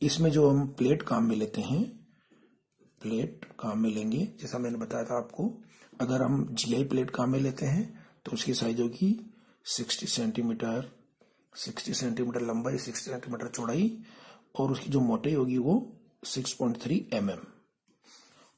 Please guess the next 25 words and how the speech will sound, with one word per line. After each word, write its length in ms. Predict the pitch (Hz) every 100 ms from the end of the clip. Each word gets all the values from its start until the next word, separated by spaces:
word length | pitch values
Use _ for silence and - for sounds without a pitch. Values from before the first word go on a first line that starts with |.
| -
और 180 | 135 143
अगर 120 | 143
हम 120 | 139
कॉपर 420 | - - 117 -
की 140 | 117 143
प्लेट 240 | 135 131
काम 240 | - 120 123
में 80 |
लेंगे, 380 | 127 127 123 170
तो 380 | 220 - - 113
उसकी 220 | 110 127
size 260 | 117 120 113
होती 220 | 113 127
है 60 | 120
सिक्सटी 440 | - - - 135
एम 180 | 117 113
एम, 180 | 165 214 - - _ _ _ _ _ _ _ -
सिक्सटी 320 | - - -
सेंटीमीटर, 720 | 127 117 123 123 143 202 - - _ _ _ -
सिक्सटी 440 | - - - - 139
सेंटीमीटर 600 | 135 120 110 123 113 117
लंबाई, 600 | 110 113 113 123 - -
सिक्सटी 320 | - 113 -
सेंटीमीटर 520 | 127 110 110 101 113
चौड़ाई, 520 | 110 123 139 214 247